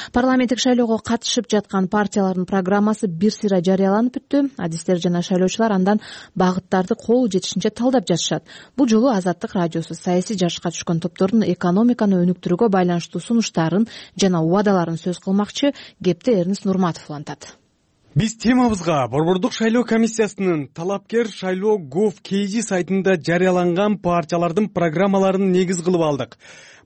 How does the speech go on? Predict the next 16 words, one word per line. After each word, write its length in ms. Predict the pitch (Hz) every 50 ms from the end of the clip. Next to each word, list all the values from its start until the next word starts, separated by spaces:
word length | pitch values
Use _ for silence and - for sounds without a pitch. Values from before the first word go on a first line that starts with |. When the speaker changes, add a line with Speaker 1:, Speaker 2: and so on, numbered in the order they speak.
| - -
Speaker 2:
Буга 240 | 120 135 151 170 170
кошумча 480 | - 196 196 190 208 196 - 220 220 214
партия 480 | - - 175 185 208 196 - 226 220
өкүлдөрүнүн 720 | 220 - 208 202 175 190 180 165 165 147 135 120 110 101 -
К 140 | - 151 147
Т 100 | 170 165
Р 140 | 165 156
К 100 | - 208
телеканалы 540 | 196 - 202 202 190 208 202 208 202 196 196
аркылуу 420 | 196 196 - - 208 208 214 214 190
жасалган 720 | 170 185 175 - 175 170 160 147 165 185 208 220 214 - - - - - _
кайрылууларын 960 | - 156 160 175 190 214 208 208 202 190 175 170 170 165 170 175 185 196 190
мисал 460 | 170 151 151 151 - - 156 151 147
тартмакчыбыз. 880 | 151 - 147 147 - - 156 147 139 - - 151 147 151 135 - - - - - - - - - - - _ _ -
Демек, 320 | 185 202 220 196 151 -
алгач 420 | 156 160 185 175 190 208 214 -